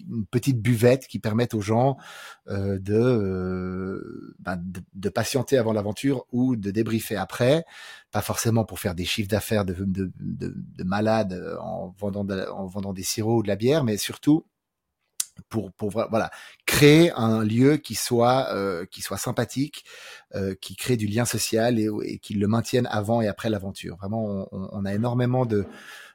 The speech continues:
euh, on a énormément d'exigences sur, euh, l'accueil de nos, de nos, de nos joueurs. Euh, et, et ça, c'est vraiment quelque chose qui était clair dès le jour un, c'est qu'on voulait de la qualité dans le jeu,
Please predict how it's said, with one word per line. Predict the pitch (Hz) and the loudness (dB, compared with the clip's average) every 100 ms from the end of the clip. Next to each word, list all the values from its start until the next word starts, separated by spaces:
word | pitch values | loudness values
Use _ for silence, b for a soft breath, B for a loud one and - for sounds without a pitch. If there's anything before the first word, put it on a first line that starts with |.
| _ | _
euh, | 101 104 - 98 | -8 -6 -4 -4
on | 104 101 | -4 -2
a | 104 113 - | -2 -4 -6
énormément | 117 117 123 127 | -2 0 2 2
d'exigences | 117 110 107 117 123 131 143 - | 2 0 -2 0 2 4 2 0
sur, | - - 123 131 110 | -4 -4 2 2 2
euh, | 101 101 | 0 2
l'accueil | 104 117 131 127 120 | 0 4 6 6 4
de | 107 | 0
nos, | 104 104 - - _ - - 95 90 85 | 0 -2 -4 -20 _ -20 -20 -18 -18 -18
de | - 107 | -10 -2
nos, | 107 101 101 | 0 0 -2
de | 95 | -6
nos | 101 104 | -4 2
joueurs. | 110 117 151 160 B B B B - | 6 10 8 6 B B B B -4
Euh, | 101 98 95 95 98 101 | 0 0 0 -2 -4 -6
et, | 101 101 101 107 | -4 -2 -2 -4
et | |
ça, | 98 120 | -6 -6
c'est | - | -4
vraiment | 104 110 | -4 -4
quelque | 107 104 | -4 -6
chose | - 127 - | 0 0 0
qui | - | -6
était | 101 95 - _ _ _ _ _ _ _ - | -6 -6 -12 _ _ _ _ _ _ _ 4
clair | 139 139 117 | 8 8 6
dès | 107 107 135 | -4 4 6
le | 131 | 6
jour | 113 113 104 - | 6 4 2 0
un, | 123 135 147 | 2 2 -2
c'est | - | -8
qu'on | - 107 | -8 -6
voulait | 107 110 | 0 0
de | |
la | 101 | 0
qualité | - 107 101 107 98 | 0 -2 -2 -2 -2
dans | 95 95 - | -2 -6 -8
le | 98 92 | -10 -8
jeu, | 92 113 139 185 | -4 4 4 4